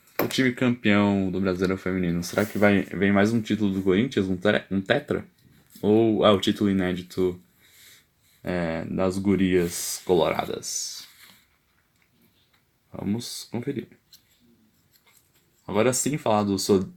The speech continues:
sorteio do mando de campo da final da Copa do Brasil. Né? É que, foi um sorteio que, <laughs> não, o sorteio foi interessante, né? Afinal, bom, vê-, vão os representantes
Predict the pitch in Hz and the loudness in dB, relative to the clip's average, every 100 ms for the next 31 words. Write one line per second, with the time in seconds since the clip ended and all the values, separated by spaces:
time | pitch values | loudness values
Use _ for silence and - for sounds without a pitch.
0 | - - 101 - 95 98 90 87 90 95 | -12 -8 -4 2 4 4 2 0 -2 -4
1 | - 92 104 - 95 90 90 92 82 - | -6 -4 -4 -4 -6 -4 -4 -4 -4 -6
2 | 87 87 80 82 92 127 - _ _ _ | -6 -4 -4 -6 -6 -8 -12 _ _ _
3 | - _ _ _ _ _ _ _ _ _ | -20 _ _ _ _ _ _ _ _ _
4 | _ _ _ _ _ 95 110 104 101 101 | _ _ _ _ _ -2 0 -2 -6 -14
5 | 98 - - 85 - 90 - 50 - - | -18 -10 -4 -4 2 0 0 -8 -8 -4
6 | 107 107 107 104 104 107 104 - 98 90 | 2 2 2 2 6 6 4 2 2 2
7 | 80 80 - - - - - _ - - | -2 -8 -10 -14 -18 -20 -20 _ -20 -12
8 | - 101 104 - 117 - - - - 95 | -4 -2 -2 -2 -4 -6 -12 -6 -4 2
9 | 107 113 110 107 101 90 - 101 107 - | 2 2 2 4 4 4 2 0 0 -2
10 | 87 90 - - _ _ _ _ - - | -4 -6 -12 -20 _ _ _ _ -12 -2
11 | 90 95 92 90 - - - 101 95 85 | 2 4 2 -2 -10 -12 -6 0 0 0
12 | - 104 110 - 107 113 92 104 101 92 | 0 2 2 4 2 4 2 0 0 0
13 | 95 90 98 | 0 -2 -2